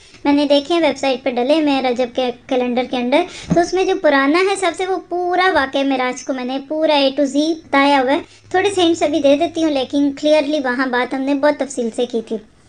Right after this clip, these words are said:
और जो पिछले साल का था वो उसमें general बात थी,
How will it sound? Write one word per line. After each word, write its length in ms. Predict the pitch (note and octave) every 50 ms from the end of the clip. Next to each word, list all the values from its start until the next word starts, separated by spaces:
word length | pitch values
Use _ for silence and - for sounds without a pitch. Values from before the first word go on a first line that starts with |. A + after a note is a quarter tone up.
| - - _ _ _ _ - _ _ _ _ _ _ _ -
और 180 | - - C#4+ C#4+
जो 120 | C#4 D4
पिछले 320 | D4 D4+ C#4+ - E4 F4 F4
साल 320 | F4+ F#4 D#4 D4+ D4+ D4 D4
का 160 | - D#4+ D4+
था 160 | D4 D#4+ D#4+ D#4
वो 180 | C#4+ C#4+ C#4+
उसमें 320 | C#4+ C#4 C#4 C#4+ C#4+ D4 D4
general 340 | C#4 B3 B3 A#3+ B3+ C4+ D4
बात 280 | B3 C4 C4 C4+ C4+ -
थी, 140 | F4+ F4+